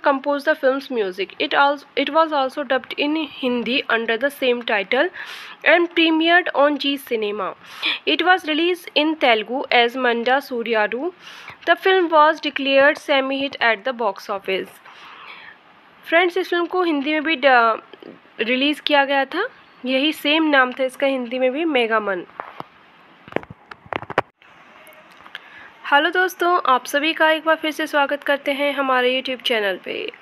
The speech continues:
कैसे हैं आप सब लोग? I hope आप सब बहुत अच्छे होंगे और हमारे movie के review को बहुत enjoy भी कर रहे होंगे। Friends, अगर आपको हमारा channel पसंद है तो please हमारे channel को ज़रूर subscribe करें और ऐसे ही अपना support हमारे साथ हमेशा बनाए रखें। हमारा Instagram page है, वहाँ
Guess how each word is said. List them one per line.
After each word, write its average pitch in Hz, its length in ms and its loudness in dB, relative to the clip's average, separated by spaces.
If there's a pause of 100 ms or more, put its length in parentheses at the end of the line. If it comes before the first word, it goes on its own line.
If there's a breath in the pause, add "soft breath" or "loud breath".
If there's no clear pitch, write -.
कैसे 302 300 0
हैं 330 180 0
आप 285 160 2
सब 233 260 -4
लोग? 214 280 -6
I 247 180 2
hope 339 240 -2
आप 285 140 0
सब 285 220 -2
बहुत 262 220 -4
अच्छे 240 240 -6
होंगे 233 340 -2 (640 loud breath)
और 285 140 4
हमारे 311 340 4
movie 311 260 -4
के 320 120 -2
review 311 200 -2
को 311 100 -8
बहुत 294 260 -4
enjoy 226 340 0
भी 226 100 -8
कर 240 200 -4
रहे 240 120 -4
होंगे। 247 320 -6
Friends, 311 340 -4
अगर 311 180 -2
आपको 294 260 -4
हमारा 285 240 0
channel 277 300 -4
पसंद 262 300 -4
है 262 60 -4
तो 294 100 -8
please 311 300 -8
हमारे 269 200 -6
channel 254 280 -4
को 254 80 -4
ज़रूर 233 240 -6
subscribe 233 520 -8
करें 320 260 0 (580 loud breath)
और 285 120 6
ऐसे 330 200 2
ही 349 60 2
अपना 311 200 -2
support 285 360 -2
हमारे 262 240 2
साथ 254 240 -2
हमेशा 240 320 -2
बनाए 226 260 0
रखें। 254 360 -2
हमारा 285 280 2
Instagram 277 460 0 (100)
page 254 240 -2
है, 277 120 2
वहाँ 269 180 -4